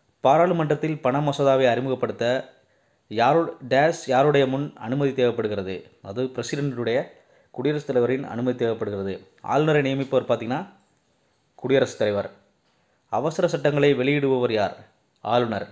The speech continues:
மாநிலத்தில் எந்த நாட்டின் நிர்வாக சிறப்பு கூறுகளாக நிழல் அமைச்சரவை அமைந்துள்ளது?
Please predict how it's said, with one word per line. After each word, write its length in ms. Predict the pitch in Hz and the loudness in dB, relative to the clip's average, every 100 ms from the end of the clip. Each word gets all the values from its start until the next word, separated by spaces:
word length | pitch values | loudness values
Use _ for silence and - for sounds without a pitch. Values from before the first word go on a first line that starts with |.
| - _ _ | -18 _ _
மாநிலத்தில் 640 | - 107 117 110 90 101 117 - _ _ _ _ _ _ _ - | -10 -6 -4 -4 -4 -8 -8 -14 _ _ _ _ _ _ _ -4
எந்த 280 | 127 151 | -2 2
நாட்டின் 340 | 175 160 165 165 | 2 0 -2 -2
நிர்வாக 440 | 131 135 151 151 | -2 2 2 2
சிறப்பு 320 | 147 139 135 | 0 -2 -2
கூறுகளாக 580 | 135 139 123 120 117 127 | -2 0 2 2 2 -2
நிழல் 280 | 120 123 147 | 0 0 2
அமைச்சரவை 500 | 131 123 123 120 117 | 2 0 0 0 0
அமைந்துள்ளது? 720 | 113 113 110 104 98 95 - | 0 -4 -4 -4 -4 -8 -10